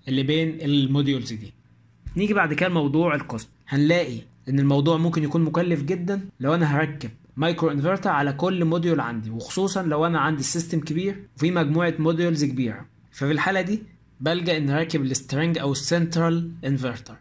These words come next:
على حسب حجم السيستم. لكن لو عدد الموديولز صغير وحجم السيستم اقل، فممكن يكون سوليوشن افضل ان اركب مايكرو انفرتر على كل موديول. فلو بصينا على الرسم البياني ده هنلاقي على سبيل المثال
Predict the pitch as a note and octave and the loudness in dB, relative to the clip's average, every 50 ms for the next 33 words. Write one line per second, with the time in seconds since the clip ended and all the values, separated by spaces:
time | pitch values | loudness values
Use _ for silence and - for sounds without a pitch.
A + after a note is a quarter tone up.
0 | - - C3+ B2+ A#2 - D#3+ D#3 D#3 D3 C3 D3+ D3 C#3+ C3+ B2 - - A2+ - | -12 -8 -6 -4 -2 -2 -2 -2 -2 -2 -4 -4 -2 -2 -2 -2 -4 -6 -8 -10
1 | - - - - _ _ - D3+ F3 F3+ F3 D#3+ C3+ C3+ C3 C3 C#3 E3 E3 D#3 | -12 -16 -20 -20 _ _ 0 0 0 2 0 0 0 0 2 2 2 2 2 0
2 | C#3+ C3+ C3+ C3+ C#3+ D#3 D#3 D3 C#3+ B2+ B2+ C3 A#2+ B2 B2+ D3 E3+ F3+ F#3+ G3+ | -2 -2 0 0 2 2 2 2 0 -2 -2 -4 -4 -4 -2 -2 0 0 -2 -4
3 | G#3 - - - _ _ _ - - - - A2 B2+ D3 D3 D3 C#3 C#3 - E3 | -6 -8 -12 -20 _ _ _ -20 -20 -16 -10 -6 -4 -2 0 0 -2 0 0 -2
4 | D#3+ - - C3 A#2 A2+ B2 D3 F3 G#3 A3+ A3 - - - _ _ - - - | -2 -2 -4 -6 -6 -4 -4 -2 -2 -2 -2 -4 -6 -10 -20 _ _ -12 -4 0
5 | D#3 F3 G3 F#3+ F#3+ F3 E3 F3+ F#3+ E3+ - F3 D#3+ E3 F3+ E3 E3+ D3+ D#3 F3+ | 2 2 2 2 0 0 0 -2 -2 -2 0 2 2 2 2 0 -2 -2 0 -2
6 | F#3 F3+ F3 E3+ G3 F#3+ F#3+ F#3+ - - - _ _ _ _ - C#3 C3+ C3+ C#3 | -2 -2 0 0 0 -2 -2 -4 -10 -18 -20 _ _ _ _ -6 -4 -2 0 0
7 | D3+ F3 E3+ - - F3 E3 E3+ E3+ - - - - - C3 D3+ E3 E3 D#3+ E3 | 0 -2 -2 -2 -4 -2 -2 -2 -4 -8 -14 -16 -10 -4 -2 0 0 0 0 0
8 | D3+ C#3+ C#3 C3+ C3+ E3 F#3 F3+ G3 F3+ D3+ C#3+ C#3 C3+ C#3+ D#3 D#3+ E3 D3+ C3 | -2 -2 -2 -2 -2 0 -2 0 0 0 0 0 -2 -2 -2 0 0 2 0 0
9 | B2 A2+ A2 G2+ G#2 - _ _ _ - - - - C#3+ D3 D3 C#3 D3+ D3 C#3 | -2 -6 -8 -10 -16 -18 _ _ _ -20 -14 -6 -2 -2 0 0 0 0 0 0
10 | - - F3 E3+ D3+ C3 A#2 A#2+ B2 B2 C#3+ D#3+ - - D3 C3+ B2 B2+ C#3+ D3+ | 0 0 2 2 2 0 -2 -4 -4 -2 -2 -2 0 0 -2 -2 -2 -2 -2 0
11 | D#3+ D#3+ D#3+ D#3+ G3+ A3+ - - - _ _ - - C#3 D3 D#3+ F3+ F3 D#3 D3+ | 0 0 0 0 0 -2 -4 -8 -20 _ _ -8 -4 -2 0 0 0 0 0 0
12 | D#3 D3 - C#3 C#3+ E3+ E3+ D#3+ D#3 D3 C#3+ - C#3 B2+ A2+ G#2+ | 0 0 -2 0 2 2 2 2 2 0 0 -2 -2 -2 -4 -6